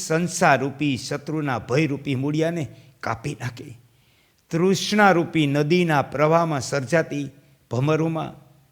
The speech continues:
જેમાં કામ ભોગરૂપી દુષ્ટ મગરો રહે, તેમાં વિવેકી પુરુષ બહિર્મુખ થઈ ડૂબતો નથી.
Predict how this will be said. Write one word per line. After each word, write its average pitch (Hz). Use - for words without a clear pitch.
જેમાં 131
કામ 139
ભોગરૂપી 139
દુષ્ટ 139
મગરો 131
રહે, 156
તેમાં 131
વિવેકી 170
પુરુષ 147
બહિર્મુખ 131
થઈ 156
ડૂબતો 101
નથી. -